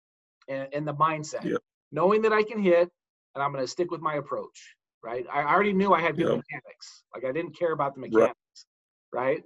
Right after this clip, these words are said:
Speaker 2: Yep.
Speaker 1: And then I did that a second time when I, um, became a free agent, went play for the Dodgers, uh, was triple A here in Las Vegas when I played in front of my, my, my family and my hometown. And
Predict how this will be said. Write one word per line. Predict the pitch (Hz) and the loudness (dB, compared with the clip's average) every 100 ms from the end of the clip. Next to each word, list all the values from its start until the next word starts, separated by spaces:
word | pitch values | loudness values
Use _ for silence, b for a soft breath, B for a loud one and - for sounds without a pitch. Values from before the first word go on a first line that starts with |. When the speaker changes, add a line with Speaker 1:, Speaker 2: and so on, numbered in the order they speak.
| - | -8
Speaker 2:
Yep. | 139 - | -8 -8
Speaker 1:
And | 139 | -6
then | 165 | 0
I | 170 180 | 2 4
did | 190 190 | 4 4
that | 180 | 2
a | 160 | 2
second | - 214 208 139 | -4 -4 -4 -2
time | 165 147 147 | 0 0 0
when | 143 | -2
I, | 143 143 135 | 0 0 -2
um, | 123 123 117 110 | -6 -8 -8 -10
became | 127 165 185 | -8 -2 0
a | 170 | 0
free | 170 160 | -4 -6
agent, | 160 160 156 147 | -6 -4 -6 -6
went | 143 | -10
play | 143 147 | -6 -6
for | 139 | -6
the | 135 - | -10 -4
Dodgers, | 135 123 123 117 110 - - - _ _ _ _ - | 2 2 0 -8 -12 -18 -20 -20 _ _ _ _ -10
uh, | 113 110 | -8 -6
was | 113 123 | -6 -6
triple | - 180 147 | -2 -2 0
A | 147 | -2
here | 147 170 | -2 -2
in | 170 | 0
Las | 160 156 | 2 0
Vegas | - 160 117 101 | 0 -4 -4 -12
when | 127 127 | -10 -8
I | |
played | - 151 | -6 -6
in | 143 | -6
front | 127 139 | -6 -6
of | 131 | -6
my, | 127 120 107 _ | -6 -8 -10 _
my, | 120 117 - _ | -14 -14 -14 _
my | 117 110 _ - | -16 -16 _ -8
family | 156 165 170 165 | -6 -4 -6 -6
and | 135 | -8
my | 113 | -12
hometown. | 104 147 147 143 147 147 | -12 -12 -10 -6 -4 -4
And | 107 | -8